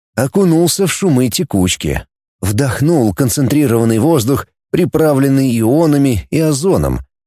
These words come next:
и почувствовал сильнейший позыв заняться делом. Здравствуйте, Тецура!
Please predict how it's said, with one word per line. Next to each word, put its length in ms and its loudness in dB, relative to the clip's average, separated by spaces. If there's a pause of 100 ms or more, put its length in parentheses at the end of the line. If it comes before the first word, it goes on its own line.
(240)
и 120 0
почувствовал 720 0
сильнейший 840 0
позыв 580 -2 (100)
заняться 760 0
делом. 760 0 (560)
Здравствуйте, 680 0
Тецура! 600 0